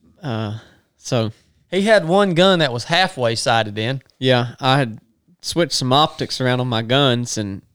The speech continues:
Speaker 1: had signed up for it, um, pretty well in advance, and that was when I got sick, and so I didn't feel like going sighting my guns in.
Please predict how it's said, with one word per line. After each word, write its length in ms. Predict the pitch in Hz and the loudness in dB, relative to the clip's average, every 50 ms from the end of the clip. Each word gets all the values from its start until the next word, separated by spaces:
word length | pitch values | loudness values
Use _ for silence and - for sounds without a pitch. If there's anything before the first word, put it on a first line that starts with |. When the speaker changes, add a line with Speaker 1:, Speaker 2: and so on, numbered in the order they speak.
| _ _ _ _ _ _ - | _ _ _ _ _ _ -8
Speaker 1:
had 180 | 131 123 120 | -6 -6 -4
signed 340 | - - 135 139 147 143 120 | -2 0 2 4 4 4 4
up 240 | 120 151 170 - - | 4 2 2 0 -2
for 220 | - 117 113 120 | -2 0 0 0
it, 180 | - - _ - | -2 -4 _ -10
um, 400 | 127 113 107 107 107 107 117 123 _ _ _ _ _ _ _ _ _ _ _ - 147 - | -8 -6 -6 -6 -8 -10 -14 -16 _ _ _ _ _ _ _ _ _ _ _ -20 -16 -6
pretty 160 | - 131 135 143 | -4 -4 -2 0
well 240 | 135 123 117 117 | 0 0 0 0
in 80 | 113 104 | 0 -4
advance, 460 | 101 101 113 120 143 147 - - - 120 | -6 -4 -2 0 0 0 -2 -4 -6 -4
and 80 | 113 | -2
that 120 | 120 127 104 | -2 -2 -2
was 160 | 113 120 - | -4 -4 -4
when 140 | 123 123 117 | -2 -2 -2
I 100 | 110 107 | -2 -2
got 220 | 107 120 - - | -4 -6 -6 -6
sick, 400 | - - 143 147 147 131 - - | -4 0 2 2 2 2 0 -4
and 200 | 120 113 110 - - - - - - - - - - - _ - | -8 -8 -10 -12 -16 -20 -20 -20 -20 -20 -20 -20 -20 -20 _ -6
so 120 | - 139 | 0 2
I 40 | 135 | 4
didn't 220 | 143 151 131 131 - | 4 4 2 2 2
feel 100 | 147 147 | 2 4
like 180 | 139 117 123 | 4 2 2
going 240 | 123 127 120 120 113 | 0 0 0 0 -2
sighting 380 | 117 - - 131 135 101 117 127 | -2 0 0 2 2 2 0 -2
my 140 | 110 113 | -4 -4
guns 380 | 117 120 127 135 139 127 117 - | 0 0 2 2 2 0 0 -2
in. 260 | 104 107 113 120 127 | -2 -2 -2 -2 -4